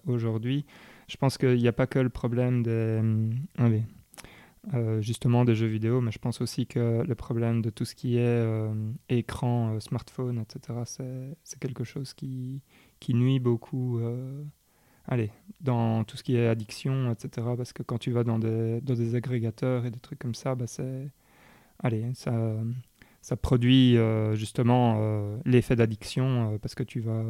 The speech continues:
tu vas browse, euh, tout est, tout ton feed, euh, enfin bref. Donc, euh, ça, c'est...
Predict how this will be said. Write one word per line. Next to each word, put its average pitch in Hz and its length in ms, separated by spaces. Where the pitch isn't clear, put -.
tu - 120
vas 123 100
browse, 123 540
euh, 120 440
tout - 220
est, 120 460
tout 139 100
ton 117 180
feed, 131 420
euh, 117 260
enfin 131 440
bref. 143 360
Donc, 135 220
euh, 131 220
ça, 147 180
c'est... 120 560